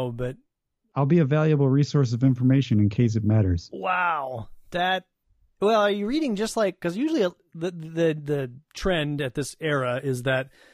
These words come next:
Speaker 1: the last eight pages or something are, like, the continuing story of whatever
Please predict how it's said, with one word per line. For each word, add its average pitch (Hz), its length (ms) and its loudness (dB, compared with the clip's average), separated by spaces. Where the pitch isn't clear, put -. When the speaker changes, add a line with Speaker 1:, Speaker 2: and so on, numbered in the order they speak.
Speaker 1:
the 143 100 -8
last 147 480 -2
eight 156 280 -4
pages 135 440 -2
or 120 80 -8
something 123 380 -6
are, 127 80 -4
like, 127 200 -4
the 131 60 -8
continuing 139 640 0
story 135 440 0
of 113 100 -6
whatever 123 540 -2